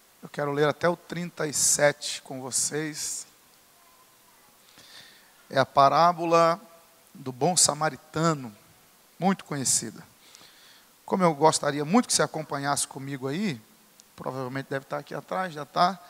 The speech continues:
Então vamos lá, diz assim a versão que eu estou usando. Eis que se levantou um certo doutor da lei,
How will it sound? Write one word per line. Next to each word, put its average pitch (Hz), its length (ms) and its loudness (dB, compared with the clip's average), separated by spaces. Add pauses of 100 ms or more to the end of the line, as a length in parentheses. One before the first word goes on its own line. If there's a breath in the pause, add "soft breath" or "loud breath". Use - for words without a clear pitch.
(720 loud breath)
Então 170 160 -6
vamos 151 220 -4
lá, 127 140 6
diz 185 180 2
assim - 240 4
a 170 80 -2
versão 156 380 -2
que - 80 -10
eu 147 40 -4
estou 151 200 0
usando. 120 420 -4 (1600 soft breath)
Eis 277 180 4
que - 80 4
se 240 120 4
levantou 202 500 2
um 175 60 -4
certo 180 420 4
doutor 165 560 0
da 147 140 4
lei, 143 500 -2